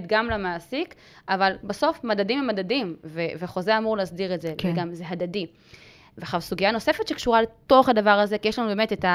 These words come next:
Speaker 1: המודל ההיברידי, קיצור שבוע עבודה, והוספת ימי חופשה. בישראל יש מינוס כאחד עשר ימי חופשה לממוצע ה-O E C D. לנו יש, אה, שתים עשרה ימי חופשה ב-, בחוק, וב-, אה, ב-O E C D ממוצע עשרים ושלושה ימי חופשה.
Speaker 2: כן.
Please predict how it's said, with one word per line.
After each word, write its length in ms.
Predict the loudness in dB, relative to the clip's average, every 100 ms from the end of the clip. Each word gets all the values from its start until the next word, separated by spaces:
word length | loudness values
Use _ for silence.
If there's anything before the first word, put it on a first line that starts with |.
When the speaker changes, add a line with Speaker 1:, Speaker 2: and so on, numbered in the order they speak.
| 0 -4
Speaker 1:
המודל 320 | 0 4 4
ההיברידי, 480 | 4 0 0 -2 -4
קיצור 320 | -8 -10 -12
שבוע 160 | -6 -6
עבודה, 240 | -4 -4 -6 -12
והוספת 800 | -10 -8 -8 -12 -14 -6 -6 -4
ימי 180 | -8
חופשה. 360 | -8 -12 -14 -14 -16 _ -20 -20 _ -10
בישראל 600 | -8 -8 -10 -4 -2 -2 -4
יש 400 | -10 -8 -8 -10 -10
מינוס 360 | -8 -8 -12
כאחד 360 | -16 -16 -12 -12
עשר 120 | -8
ימי 200 | -8 -8
חופשה 380 | -10 -12 -8 -6 -4
לממוצע 380 | -6 -6 -6
ה-O 240 | -4 -4 -6
E 120 | -8
C 140 | -10
D. 40 | -10 -10 _ _ _ _ -4
לנו 260 | -4 -2
יש, 180 | -6 -8
אה, 120 | -8 -10
שתים 240 | -12 -12
עשרה 180 | -8 -6
ימי 120 | -6
חופשה 320 | -8 -6 -4 -2
ב-, 120 | -4 -6
בחוק, 400 | -4 -2 -2 -6
וב-, 120 | -6
אה, 100 | -6 -6 -6 -4 -6 -10
ב-O 460 | -8 -6 -4 -6 -6
E 260 | -8 -6 -6
C 40 |
D 60 | -4
ממוצע 380 | -4 -6 -6 -8 -8
עשרים 300 | -14 -10 -8
ושלושה 280 | -10 -8
ימי 180 | -6 -6
חופשה. 340 | -8 -12 -8 -6
Speaker 2:
כן. 220 | -2 -4